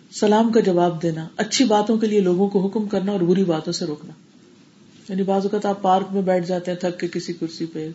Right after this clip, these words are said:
پاس سے لوگ گزر رہے ہیں، یا رستہ تنگ ہے اور آپ نے بیگ اپنا سامنے رکھا ہوا اور جو گزرتا ہے ٹھوکر کھا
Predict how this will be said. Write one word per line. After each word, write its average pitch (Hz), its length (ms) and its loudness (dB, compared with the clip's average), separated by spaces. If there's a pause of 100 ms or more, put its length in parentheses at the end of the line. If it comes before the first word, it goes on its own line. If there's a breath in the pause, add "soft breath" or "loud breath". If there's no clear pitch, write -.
(120)
پاس 175 220 -4
سے 185 100 -4
لوگ 175 280 0
گزر 165 220 0
رہے 160 100 -10
ہیں، 165 220 -12 (880 soft breath)
یا 196 140 2
رستہ 196 260 0 (100)
تنگ 214 200 0
ہے 214 40 0
اور 208 80 2
آپ 196 180 2
نے 196 100 0
بیگ 202 300 2
اپنا 208 260 -2
سامنے 196 340 0
رکھا 175 280 -2
ہوا 185 80 -2
اور 180 60 -4
جو 208 220 4
گزرتا 196 360 -2
ہے 175 40 -10
ٹھوکر 175 260 -4
کھا 170 200 -6